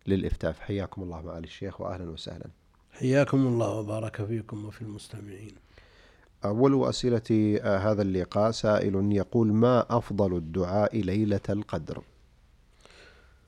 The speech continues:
Speaker 2: الحمد لله رب العالمين، وصلى الله وسلم وبارك على عبده ورسوله
Speaker 1: اللهم صل وسلم.
Speaker 2: نبينا محمد وعلى آله وأصحابه أجمعين. ثبت عن أم المؤمنين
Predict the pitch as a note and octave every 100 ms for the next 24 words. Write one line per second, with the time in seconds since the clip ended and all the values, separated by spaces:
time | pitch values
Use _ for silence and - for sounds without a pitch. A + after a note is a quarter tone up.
0 | _ _ _ - - D3+ B2+ A#2 A#2 A#2+
1 | A#2 A2+ G#2 G#2 G2+ G#2 G#2 A2 A2 G#2+
2 | A2 - - A2 A2 G#2+ G#2+ G#2 G#2 F#2+
3 | - G#2+ G2+ G2+ G2+ G2+ G#2+ G2+ G2 -
4 | G2+ G2 F#2+ G#2+ G#2 G#2 A2 G2+ G2+ G2
5 | - G#2+ G#2 G2 - G2 E2 D2+ - -
6 | - - - A2 G#2+ B2 A2 G2+ F#2 -
7 | A2+ G#2 G2+ F#2+ G2+ G#2 G#2+ A2 G#2+ G2+
8 | G#2 F#2+ G2+ - G#2 F#2+ G2 G2+ F#2+ G#2
9 | G2 G#2 G2+ G2+ _ - _ _ _ _
10 | - - _ _ _ - C#3 C#3 - G#2+
11 | A2+ G#2 A#2 G#2+ G#2+ G#2 G2+ G#2+ G#2+ F#2+